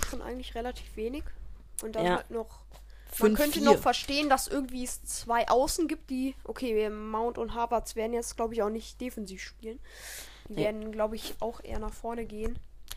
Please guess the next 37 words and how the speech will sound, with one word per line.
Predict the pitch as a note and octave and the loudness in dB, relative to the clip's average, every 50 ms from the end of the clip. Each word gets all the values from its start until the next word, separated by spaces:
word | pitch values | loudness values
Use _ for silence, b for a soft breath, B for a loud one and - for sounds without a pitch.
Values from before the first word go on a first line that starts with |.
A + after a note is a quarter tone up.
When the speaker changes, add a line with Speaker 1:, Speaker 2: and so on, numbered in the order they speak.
| B B B B - | B B B B 2
Speaker 2:
Man | E3 F3+ E3+ | 2 2 4
City | - A#3 C4+ D4 | 6 8 10 10
Speaker 1:
Ja, | F4 E4 | 10 10
aber | - - - - - - - - - - - - | 8 6 -10 -14 -16 -16 -18 -18 -18 -12 -6 -4
man | B3 C4+ | -2 0
muss | F4 F4+ F4+ | 0 2 2
auch | D4+ | 0
sagen, | C4 - B3 A3+ A#3+ C4+ D4+ D4 | 0 0 -2 -2 -2 -2 -2 0
Man | B3+ A#3 A#3 - | 0 -2 -2 -4
City | - - - C#4 | -8 -10 -8 -8
ist | B3 A#3+ - | -8 -4 -2
ja | A3 A3 | -2 -2
auch | A3 G#3+ | -2 -2
sehr | - A3 G#3 - - | -4 -2 -2 0 -2
offensiv. | - - - A3 G3 F#3 F#3 - A3+ | -2 -4 -4 -10 -8 -10 -10 -12 -12
Ich | A3 | -6
glaub, | G#3 E3+ E3+ | -4 -2 0
Speaker 2:
Mhm. | E3+ E3+ | 0 0
Speaker 1:
die | E3+ | -2
spielen | - - - - - A#3+ A#3+ A#3 | -4 -6 -10 -12 -8 -6 -6 -4
mit | A3+ A3+ - | -4 -4 -4
fünf | - - D4+ D#4+ - | -2 -4 -2 -2 -4
bis | - - G#3+ G3 F#3+ G3 | -6 -8 -10 -8 -6 -4
sechs | A3+ A#3+ B3+ - - - - - - - | -4 -4 -4 -8 -14 -16 -16 -16 -16 -14
Mann, | B3 A3+ B3 D#4 F#4 F4 C4 | -12 -8 -4 0 0 0 0
die | G#3 G3 F#3+ | -2 -6 -8
sehr | G3 G#3 G#3 G#3 - - | -2 0 0 0 0 -2
offensiv | G#3 - - G3+ G3 G3+ G3 - - | -4 -6 -8 -10 -10 -10 -12 -8 -4
ausgerichtet | - G#3+ G#3 - - - F3 F3+ F3+ F#3 G#3 G#3 - | -4 -4 -4 -6 -8 -6 -6 -4 -4 -4 -6 -8 -10
Speaker 2:
Mhm. | |
Speaker 1:
sind. | - G#3+ A3+ B3+ D4 D#4 - b b b b b b b b b b b - - | -6 -4 -4 -4 -4 -6 -8 b b b b b b b b b b b -14 -10
Und, | - - A2 G#2 G#3 G#3+ - A3 G#3+ - - - | -10 -8 -6 -6 -6 -6 -8 -10 -12 -12 -14 -12
ja. | A3+ G#3 G3+ G3+ - - - - - - - - - - - - B B B B B B B B B B | -10 -10 -10 -10 -10 -12 -12 -12 -12 -12 -8 -8 -8 -8 -8 -10 B B B B B B B B B B
Speaker 2:
Man | - E3+ F#3+ | 4 4 6
City | F3+ A3+ A3 A3+ A#3+ G#3 | 6 6 4 4 8 10
wird | G#3+ G#3+ - | 10 10 10
anstoßen. | E3 A3 B3 - - B3+ B3 B3 B3 B3 B3+ B3 B3 C#4 | 10 6 4 2 6 8 8 8 8 6 4 2 2 2